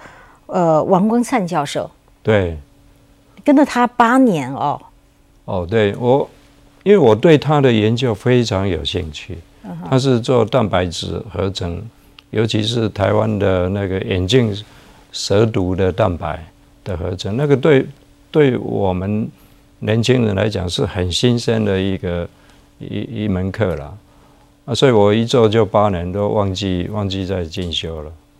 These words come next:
Speaker 1: 哦，这样。<laughs> 可是好，跟着老师学，你学到了些什么？
Speaker 2: 王，王光灿是一个非常踏实啊，脚踏实地的教授，他很重视你的研究工作，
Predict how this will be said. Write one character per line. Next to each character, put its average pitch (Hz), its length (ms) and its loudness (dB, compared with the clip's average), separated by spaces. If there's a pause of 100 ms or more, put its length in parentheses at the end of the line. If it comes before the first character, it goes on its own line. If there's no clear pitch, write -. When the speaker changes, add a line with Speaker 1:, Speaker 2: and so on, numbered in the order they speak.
(440)
Speaker 1:
哦， 196 160 0
这 196 100 -2
样。 180 120 2 (840)
<laughs> - 840 -6
可 247 100 4
是 277 140 6
好， 180 220 2
跟 302 160 4
着 349 100 4
老 180 160 6
师 233 140 -6
学， 180 200 0
你 175 180 -2
学 175 240 0
到 214 140 2
了 180 100 -2
些 175 160 -4
什 151 160 -8
么？ 98 140 -14 (800)
Speaker 2:
王， - 240 -2
王 196 200 2
光 214 220 6
灿 185 180 2
是 165 220 0
一 160 80 0
个 139 180 2
非 147 280 2
常 104 240 -2
踏 104 240 -2
实 80 340 -4
啊， 78 240 -10 (120)
脚 90 180 2
踏 110 180 0
实 92 260 -4
地 98 180 -2
的 82 140 -4
教 85 240 -4
授， 80 320 -6
他 135 420 -2 (380)
很 92 260 -4
重 110 280 4
视 107 320 0
你 85 240 -2
的 90 400 -2 (420)
研 92 160 -4
究 104 180 0
工 90 260 -4
作， 92 300 -8